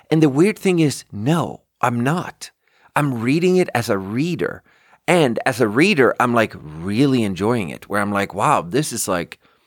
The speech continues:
there's so much stuff going on here. Like, this is so packed with ideas, and, like, there's so many, like,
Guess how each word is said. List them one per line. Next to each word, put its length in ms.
there's 200
so 380
much 180
stuff 320
going 220
on 160
here. 180
Like, 200
this 220
is 80
so 240
packed 640
with 180
ideas, 640
and, 220
like, 420
there's 180
so 440
many, 260
like, 280